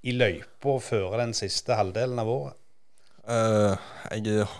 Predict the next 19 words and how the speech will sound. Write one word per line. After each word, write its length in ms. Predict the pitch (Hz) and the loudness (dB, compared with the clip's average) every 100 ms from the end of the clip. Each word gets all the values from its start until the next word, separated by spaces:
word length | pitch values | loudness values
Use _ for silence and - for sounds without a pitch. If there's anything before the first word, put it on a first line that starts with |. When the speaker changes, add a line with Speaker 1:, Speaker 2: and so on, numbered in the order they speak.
| - | 0
Speaker 2:
håper 460 | 123 104 95 131 123 | 4 4 4 4 2
og 80 | |
tror 320 | - 123 135 123 | 4 4 6 4
at 100 | 110 | 4
jeg 80 | 107 | 2
ligger 240 | 110 107 110 | 0 2 2
godt 240 | - - | 2 0
i 60 | 113 | 4
løypa. 420 | 101 - 101 101 | 4 2 2 4
Jeg 160 | 104 | 4
har 300 | 104 101 101 92 - | 4 6 4 0 -8
trent, 500 | - 101 110 - - | 0 0 0 -4 -4
eh, 220 | 104 101 | 0 0
bra 320 | 98 101 107 110 - - | 4 4 4 2 -6 -14
etter 420 | 107 - 110 104 | -14 -6 0 2
sommerpausen 1800 | 104 107 98 98 113 113 113 107 - - - - - - - 110 110 - 101 | 2 0 2 2 4 2 2 0 -4 -20 -20 -20 -20 -14 0 2 2 2 0
etter 180 | - | 4
E 220 | 101 101 110 | 4 6 4
M, 140 | 123 | 0